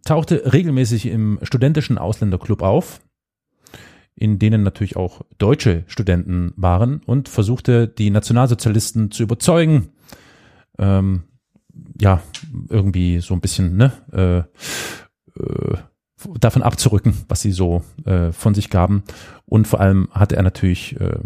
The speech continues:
großen Spaß daran, offensichtlich die ausländischen Hochschüler mit zu beeinflussen. Und bei Debatten aber, da hielt, ähm,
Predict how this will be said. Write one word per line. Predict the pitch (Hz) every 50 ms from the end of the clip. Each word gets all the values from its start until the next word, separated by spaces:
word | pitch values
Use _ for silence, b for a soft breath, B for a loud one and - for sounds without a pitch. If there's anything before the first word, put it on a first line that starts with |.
| - -
großen | - - 104 - -
Spaß | - - 95 101 -
daran, | - 95 87
offensichtlich | - - - 87 87 - - - - -
die | - - -
ausländischen | - - - - - 80 - - 82
Hochschüler | 85 90 85 - - - 87 80 78 82 - _ _ _ _ _ -
mit | - 80 82 -
zu | - - - -
beeinflussen. | - - - - - - - - - - 65 - - _ _ B B B B B B B B B B B
Und | - - - -
bei | - -
Debatten | - 76 - - 143 - - 110 87 78
aber, | 62 73 90 107 131 165 - _ _ _ _ _ _ _ _ _ _ _ _ _
da | - - 113 127
hielt, | 143 127 123 117 120 117 117 - - - _ -
ähm, | 101 98 95 98 95 98 95 95 92 87